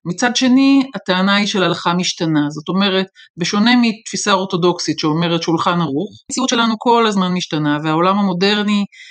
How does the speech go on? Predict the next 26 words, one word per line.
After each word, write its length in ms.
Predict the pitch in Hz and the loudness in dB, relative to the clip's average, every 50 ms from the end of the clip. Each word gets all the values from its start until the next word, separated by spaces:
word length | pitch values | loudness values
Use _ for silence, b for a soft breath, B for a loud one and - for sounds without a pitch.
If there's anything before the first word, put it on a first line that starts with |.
| B B B | B B B
מציב 380 | 185 180 180 - 262 247 226 240 | -6 -6 -2 -2 -2 0 0 -2
בפנינו 440 | 233 - 240 220 220 214 214 208 | -2 -2 0 2 2 2 4 2
אתגרים 400 | 196 180 175 175 180 202 233 233 | 2 0 2 2 2 2 2 0
חדשים, 600 | 220 - 220 190 185 - - - 190 180 165 165 165 | 0 0 -2 -2 -2 -2 -2 -2 -2 0 0 -2 -4
ניסיונות, 560 | 170 165 - - 165 175 190 202 202 196 190 | -4 -4 -4 -2 0 0 2 2 2 2 0
התמודדויות 680 | 196 185 185 170 165 175 170 170 185 202 214 220 214 - | -2 -2 0 -2 0 0 0 0 2 2 2 0 0 -4
חדשות, 440 | - 196 190 185 - - 170 165 165 B B B B B B B | -6 -6 -6 -6 -4 -4 -6 -6 -6 B B B B B B B
וההלכה 680 | 175 180 180 180 180 190 180 - - - - 302 311 311 - - _ _ _ _ _ _ _ _ - | -2 2 2 4 2 2 0 -2 0 0 0 0 0 -2 -4 -8 _ _ _ _ _ _ _ _ 0
אמורה 300 | 208 208 208 214 233 247 | 2 2 4 2 2 0
להשתנות 500 | 254 254 240 - 220 208 214 220 220 196 | 0 -2 -2 -2 -2 -2 -2 -2 0 0
בהתאם, 500 | 190 185 180 180 - - 175 170 165 160 - | 0 0 0 -2 -2 -2 -2 0 0 -2 -2
או 80 | 160 165 | -2 -2
לפחות 500 | 170 165 - - - - 254 247 262 262 262 | -2 -2 -4 -8 -6 0 0 0 0 0 0
נדרשת 520 | 214 185 180 185 196 214 240 - 277 254 - | -2 0 2 2 2 2 0 0 -2 -2 -2
להשתנות 440 | 196 190 - - 180 175 175 175 175 | -2 -2 -2 -2 -2 -2 -2 -2 -2
בהתאם. 360 | 170 165 156 160 - 101 139 143 147 - B B B B B B B - | -2 -4 -4 -4 -4 -4 -4 -4 -4 -10 B B B B B B B -2
יש 280 | 196 214 220 214 - | 0 0 2 2 0
בה 220 | 220 208 214 208 208 | 0 2 2 2 2
מחויבות, 680 | 208 202 - - 202 196 180 170 170 175 175 170 170 - - - _ 170 170 | 0 0 0 0 0 0 0 0 -2 -2 -4 -4 -4 -8 -16 -18 _ -6 -2
ויש 380 | 165 160 170 185 180 180 - | 0 2 2 2 0 0 -2
בה 160 | 190 185 185 | 0 0 0
דברים 360 | 175 170 170 170 170 180 190 190 | 0 0 -2 0 0 0 0 0
של 180 | - 202 180 175 | 0 -2 -4 -4
אפשר 360 | 180 - - - 214 202 196 185 180 | -4 -6 -4 -2 -2 0 -2 0 -2
ואי 220 | 185 175 196 196 | -2 0 0 0
אפשר, 340 | 180 180 - - 180 165 165 | 0 -2 -6 -6 -6 -6 -6